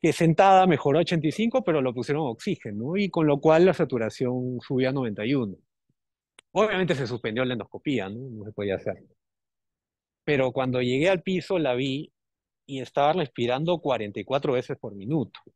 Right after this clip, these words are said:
Saturada noventa y dos y la habían dejado a dos litros. Yo le subí a cuatro y obviamente hicimos un plan, ¿no? Vamos a reformular, ¿no? El caso. Sería una mujer de ochenta y un años, bueno, usó alcohol por mucho tiempo, tabaco también,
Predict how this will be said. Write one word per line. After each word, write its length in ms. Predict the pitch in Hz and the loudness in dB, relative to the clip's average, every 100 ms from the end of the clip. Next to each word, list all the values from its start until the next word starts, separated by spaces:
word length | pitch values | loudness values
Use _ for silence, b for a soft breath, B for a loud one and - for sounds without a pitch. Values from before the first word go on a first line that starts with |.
| _ _ | _ _
Saturada 460 | 135 117 120 143 185 | -8 -4 2 4 4
noventa 420 | 165 131 107 113 | 4 2 0 0
y 60 | |
dos 240 | 127 185 - | 2 0 0
y 40 | |
la 80 | 135 | -2
habían 160 | 123 147 | -2 -2
dejado 240 | 127 135 | -4 -4
a 40 | 127 | -2
dos 140 | 120 | -2
litros. 380 | 147 170 - 117 | 0 -2 -2 -4
Yo 60 | 147 | -2
le 100 | 190 | -4
subí 320 | - 135 139 | -4 -4 -2
a 140 | 131 | -4
cuatro 560 | 123 160 143 - 127 147 _ _ - | -4 0 0 -2 -8 -16 _ _ -8
y 880 | 131 127 120 117 110 110 107 107 104 _ _ _ _ _ | -4 -2 0 -2 -2 -2 -2 -4 -8 _ _ _ _ _
obviamente 640 | 143 156 151 151 147 156 135 | -2 0 2 2 2 2 2
hicimos 440 | 117 107 135 127 | 0 -2 -6 -4
un 140 | 127 117 | -6 -2
plan, 320 | 127 101 92 | -2 -2 -6
¿no? 160 | 139 _ _ _ _ - | -12 _ _ _ _ 0
Vamos 320 | 151 170 170 | 4 4 4
a 60 | 165 | 4
reformular, 680 | 135 - 123 123 143 113 107 | 2 -2 -2 0 2 2 -2
¿no? 180 | 151 | -6
El 140 | 135 110 | -8 -2
caso. 320 | 123 110 - - _ _ _ _ _ | 0 -2 -4 -20 _ _ _ _ _
Sería 220 | 185 180 202 | 4 6 6
una 180 | 196 | 6
mujer 420 | 190 160 - 180 175 | 6 4 4 2 2
de 100 | 175 | 0
ochenta 320 | - 123 120 | -2 -6 -4
y 60 | 135 | -4
un 140 | 156 | 0
años, 480 | 170 160 147 151 151 | 0 0 -2 -4 0
bueno, 280 | 156 123 113 | 0 2 0
usó 160 | 107 | 2
alcohol 320 | 143 135 143 123 | 4 4 4 2
por 140 | 120 | 0
mucho 260 | 120 117 117 | 0 -2 2
tiempo, 640 | 175 160 143 139 139 143 - | 4 4 2 0 -2 -2 -4
tabaco 340 | 113 131 127 | -2 -2 -2
también, 560 | 117 120 165 151 151 | -6 0 4 4 2